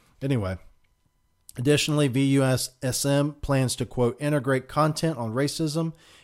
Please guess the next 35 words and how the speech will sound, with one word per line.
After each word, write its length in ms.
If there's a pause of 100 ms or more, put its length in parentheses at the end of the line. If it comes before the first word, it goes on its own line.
and 120
racial 300
equity 460
into 160
the 120
curricula 640 (160)
of 220 (120)
all 460
School 320
of 60
Medicine 320
programs, 580 (160)
and 460 (460)
embed 420
additional 420
content 460
on 140
racial 340
equity 380
and 100
health 180
inequities. 540 (1500)
On 340
and 140
on 320
and 120
on 280
and 120
on 260
and 120
on. 180
Listen 260
to 60
this 140
stuff. 340